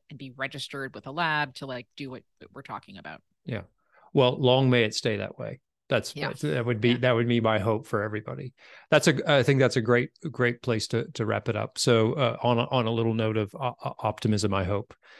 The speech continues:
Speaker 2: So last question, then we'll get you out of here. I always ask, you know, what's one book or play or film or fiction or nonfiction that you'd recommend? Maybe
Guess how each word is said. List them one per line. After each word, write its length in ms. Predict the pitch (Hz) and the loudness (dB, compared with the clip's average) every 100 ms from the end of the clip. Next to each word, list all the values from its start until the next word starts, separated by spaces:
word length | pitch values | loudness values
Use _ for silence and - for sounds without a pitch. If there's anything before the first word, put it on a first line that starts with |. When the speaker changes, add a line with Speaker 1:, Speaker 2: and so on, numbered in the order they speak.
| - - | -20 -8
Speaker 2:
So 240 | - 160 151 | 4 8 8
last 360 | - 156 175 | 6 4 4
question, 360 | - 165 - 139 | 4 2 4 4
then 220 | 127 123 | 4 2
we'll 80 | 120 | 2
get 180 | 120 - | 0 0
you 80 | 117 | 0
out 140 | 117 | 0
of 60 | 104 | 0
here. 280 | 110 107 - | -2 -2 -4
I 180 | 113 | -4
always 260 | 110 117 110 | -2 -2 0
ask, 320 | 117 120 - _ | 0 0 -4 _
you 120 | 151 | -8
know, 120 | 120 | -4
what's 480 | 104 127 131 - - | 0 0 0 -6 -2
one 260 | 135 139 123 | 2 2 4
book 240 | 147 147 | 2 2
or 80 | 110 | -4
play 380 | - 151 143 139 | -4 -4 0 0
or 100 | 110 | -4
film 420 | - 143 139 135 | -4 -4 -4 -4
or 140 | 104 | -6
fiction 480 | 92 - - - 139 | -6 -6 -4 -2 0
or 100 | 117 | 0
nonfiction 840 | 107 127 139 127 147 - 139 123 113 | 0 0 -2 -2 -6 -4 -4 -4 -4
that 140 | 113 | -6
you'd 180 | 131 127 | -6 -2
recommend? 580 | 131 - 123 127 123 120 | -2 -2 -4 -2 -2 -2
Maybe 540 | 120 120 120 120 110 | -2 -2 -2 -4 -6